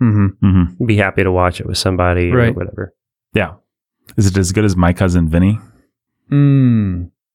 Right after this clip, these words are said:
Speaker 2: Still trying to think of courtroom
Speaker 1: <laughs>
Speaker 2: dramas.
Speaker 1: What exactly is a grit? <laughs>
Speaker 2: It doesn't have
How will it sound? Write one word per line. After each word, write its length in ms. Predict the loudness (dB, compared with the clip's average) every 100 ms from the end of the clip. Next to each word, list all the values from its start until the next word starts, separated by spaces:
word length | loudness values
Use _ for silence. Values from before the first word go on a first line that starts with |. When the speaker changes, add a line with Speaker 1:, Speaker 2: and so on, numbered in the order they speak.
| _
Speaker 2:
Still 340 | -8 -8 -2 -4
trying 200 | -2 -2
to 40 |
think 140 | 0 0
of 80 |
courtroom 560 | 0 -2 0 0 0 -2 -10 -12
Speaker 1:
<laughs> 240 | -12 -8
Speaker 2:
dramas. 460 | -2 -2 0 -2 -2 -6 _ _ _ _ _ _ _ _ _ _ -8
Speaker 1:
What 240 | -8 -8 _
exactly 840 | -6 -4 -4 -6 -6 -4 -4 -4 _ -4
is 140 | -4
a 80 | -4
grit? 380 | -4 -4 -4 -12 _ _ _
<laughs> 140 | -18 -10 -10 -10 -8 -4 -4 -4 -4 -2 -2 0 -2 -2 -6 -8 -10 -18 -18 -18 _ _ _ _ -6
Speaker 2:
It 120 | -2
doesn't 260 | -2 0
have 540 | 0 2 2 0 -6